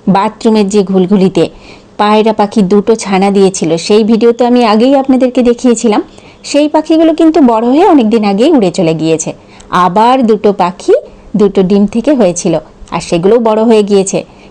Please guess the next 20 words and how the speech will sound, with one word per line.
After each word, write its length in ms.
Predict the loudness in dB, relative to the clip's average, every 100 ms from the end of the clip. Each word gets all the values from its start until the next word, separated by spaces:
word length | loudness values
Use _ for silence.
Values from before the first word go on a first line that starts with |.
| -2
কিন্তু 220 | 0 0
তার 300 | 0 0 2 2
মধ্যে 240 | 2 2
একটা 320 | 0 -2 -2
পাখি 260 | -2 0 2
নিজে 240 | 2 0
খুঁটে 240 | 0 0 0
খেতে 260 | 0 0 0
শিখলেও 340 | 2 2 0 0
আরেকটা 360 | -2 -2 -4
পাখি 260 | -6 -4 -6
শুধুই 320 | -2 0 2
মায়ের 280 | 2 0 -2
কাছে 220 | -4 -2 0
বায়না 380 | 0 0 0 0
যে 160 | 0 -2
তাকে 240 | -4 -8
খাইয়ে 360 | -6 -4 -2 -2
দিতে 240 | -2 -4
হবে, 220 | -4 -6